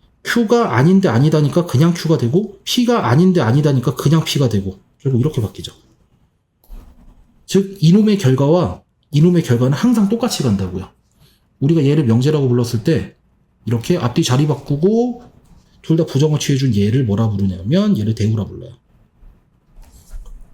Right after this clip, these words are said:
그리고 명제와 대우는 항상 참과 거짓을 똑같은 결과를 가지게 됩니다.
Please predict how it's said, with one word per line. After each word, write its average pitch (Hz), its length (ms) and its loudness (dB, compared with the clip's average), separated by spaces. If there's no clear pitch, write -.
그리고 139 220 0
명제와 143 480 2
대우는 131 540 2
항상 196 400 2
참과 226 420 0
거짓을 151 600 -2
똑같은 262 480 -4
결과를 120 340 0
가지게 104 280 -6
됩니다. 90 320 -12